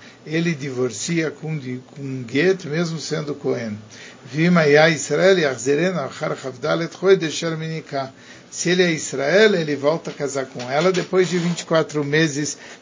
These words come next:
de amamentação. Nassau Barach Leachar Zman, se ele casou e fugiu depois de um tempo, Ba Veyashav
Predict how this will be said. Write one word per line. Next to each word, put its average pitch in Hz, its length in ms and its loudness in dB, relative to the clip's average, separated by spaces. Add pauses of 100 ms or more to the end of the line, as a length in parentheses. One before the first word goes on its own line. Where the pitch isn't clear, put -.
de 135 140 2
amamentação. 139 880 0 (380)
Nassau 165 520 2
Barach 139 480 2
Leachar 123 560 -4
Zman, 139 520 -2 (400)
se - 240 0
ele 170 160 2
casou 143 520 -2
e 143 100 2
fugiu 139 600 -2
depois 131 400 -4
de 123 80 -6
um 123 80 -8
tempo, 170 640 2 (340)
Ba 165 280 6
Veyashav 135 720 0